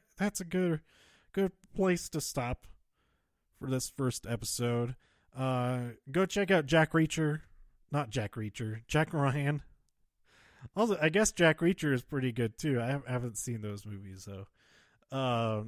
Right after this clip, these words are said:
Jack Ryan is, is, uh, is pretty solid too. There's only eight, eight episodes,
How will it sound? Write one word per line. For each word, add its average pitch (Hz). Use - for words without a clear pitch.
Jack 156
Ryan 127
is, 101
is, 104
uh, 101
is 104
pretty 120
solid 101
too. 95
There's 120
only 160
eight, 156
eight 165
episodes, 107